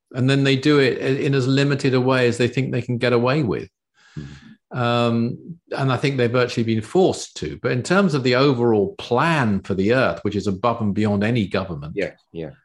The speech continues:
Speaker 1: then I think you're, I agree with you. I think it is all part of the preparation period. And, and, you know, first things first, let people in the world generally, anyone who's followed the news at all, really properly, will now know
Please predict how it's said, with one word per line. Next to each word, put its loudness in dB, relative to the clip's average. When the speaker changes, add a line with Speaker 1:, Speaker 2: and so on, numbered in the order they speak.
Speaker 1:
then 2
I 2
think -2
you're, 0
I 0
agree 2
with -2
you. -8
I -6
think -6
it -6
is 0
all 4
part -4
of -10
the -6
preparation -8
period. -8
And, -6
and, -6
you -8
know, -4
first -2
things -4
first, -2
let -4
people -4
in -2
the -2
world 0
generally, 0
anyone 0
who's -6
followed 0
the -2
news 0
at -12
all, 0
really 0
properly, -2
will 4
now 2
know 0